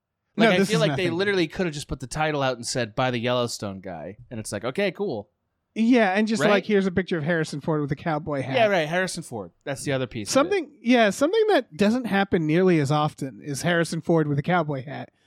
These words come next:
Speaker 1: You'd think they'd be putting cowboy hats on him all the fucking time.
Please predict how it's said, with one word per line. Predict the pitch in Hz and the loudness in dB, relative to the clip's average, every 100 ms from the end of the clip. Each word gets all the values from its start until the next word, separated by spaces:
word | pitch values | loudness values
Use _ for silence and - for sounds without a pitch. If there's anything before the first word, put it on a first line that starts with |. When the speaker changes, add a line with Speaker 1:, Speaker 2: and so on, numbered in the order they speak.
| _ - | _ 0
Speaker 1:
You'd | 202 226 | 2 2
think | 285 285 | 2 2
they'd | 285 | 2
be | 220 | 2
putting | 190 214 175 | 0 0 -2
cowboy | - 180 165 156 | -2 -2 0 -2
hats | 143 135 156 | -2 -2 -2
on | 139 | 0
him | 135 | 0
all | 147 143 | 0 0
the | 139 | -2
fucking | 156 131 135 | -4 -4 -8
time. | 123 131 113 123 | -6 -8 -8 -16